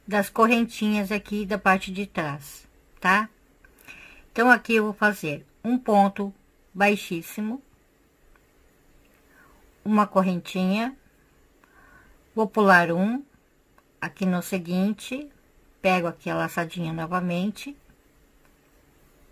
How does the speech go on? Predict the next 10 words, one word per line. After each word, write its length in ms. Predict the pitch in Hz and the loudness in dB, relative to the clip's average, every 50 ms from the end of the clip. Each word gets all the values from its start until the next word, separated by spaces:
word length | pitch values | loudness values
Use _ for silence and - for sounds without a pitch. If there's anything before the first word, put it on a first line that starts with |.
| - _ _ _ _ _ _ | -20 _ _ _ _ _ _
meio 320 | - 196 208 208 214 214 202 | -2 2 2 4 4 2 0
ponto 380 | 202 - 202 196 196 190 - 208 | 2 4 4 4 4 4 2 0
alto, 480 | 196 170 147 135 139 - _ - - _ _ _ _ _ _ _ _ _ _ _ _ _ _ _ _ _ - _ _ - - - _ _ _ _ _ _ _ - | 0 0 0 -2 -6 -10 _ -20 -20 _ _ _ _ _ _ _ _ _ _ _ _ _ _ _ _ _ -20 _ _ -20 -20 -20 _ _ _ _ _ _ _ -2
uma 180 | 190 185 185 | 2 2 2
correntinha, 880 | 180 - 180 170 180 175 170 - - - 196 202 214 233 247 254 294 - _ _ _ _ _ _ _ _ _ _ _ _ _ _ _ _ _ - - - _ _ _ _ _ | 2 0 -2 -4 -2 -4 -6 -8 -8 -4 -2 -2 0 0 0 -2 -4 -6 _ _ _ _ _ _ _ _ _ _ _ _ _ _ _ _ _ -20 -20 -20 _ _ _ _ _
pulo 320 | - 214 208 208 190 185 175 | -2 0 2 2 2 2 2
um, 360 | 175 180 196 226 254 285 302 - _ _ _ _ _ _ _ _ _ _ _ _ _ _ | 0 0 -2 -2 -4 -6 -8 -14 _ _ _ _ _ _ _ _ _ _ _ _ _ _
aqui 240 | - - - - 196 | -14 -14 -6 -2 -2
no 160 | 185 180 175 | 0 0 -2
seguinte, 800 | 170 - - 202 180 170 185 190 196 214 214 - - - 226 247 | -4 -4 -6 -6 -4 -2 -2 -2 -2 -2 -4 -8 -10 -12 -14 -14